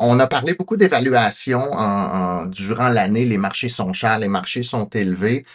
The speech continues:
Euh, ben là, ce qu'on constate depuis quelques, quelques temps, ben, c'est que les évaluations sont beaucoup plus,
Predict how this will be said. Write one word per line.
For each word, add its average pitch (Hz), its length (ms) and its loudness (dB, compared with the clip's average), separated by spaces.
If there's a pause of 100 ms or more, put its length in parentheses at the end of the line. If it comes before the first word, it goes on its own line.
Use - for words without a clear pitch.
(200)
Euh, 95 460 2
ben 98 200 -2
là, 113 80 2
ce - 120 -6
qu'on 117 160 -2
constate 113 640 -2
depuis 95 320 -2
quelques, 92 800 0
quelques 92 300 -8
temps, 92 160 -4
ben, 92 160 0
c'est 92 220 -8
que - 100 -12
les 90 320 -4
évaluations 87 600 -4
sont 92 280 -4
beaucoup 95 360 -4
plus, 104 340 -6